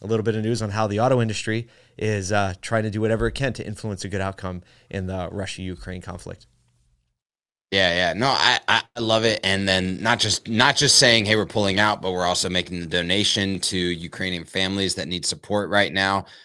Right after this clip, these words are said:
Speaker 2: right? It's, it's kinda like all hands on deck. I'm actually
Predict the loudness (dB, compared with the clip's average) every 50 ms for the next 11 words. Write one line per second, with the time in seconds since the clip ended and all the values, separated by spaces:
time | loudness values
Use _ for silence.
0 | _ -2 2 4 4 4 4 2 0 2 4 2 2 2 _ _ _ _ _ _
1 | -6 -2 0 4 4 6 8 8 8 6 6 4 6 6 8 8 6 6 4 2
2 | 4 4 4 2 2 4 6 6 6 4 4 0 -2 2 4 4 4 4 2 2
3 | 4 4 4 4 2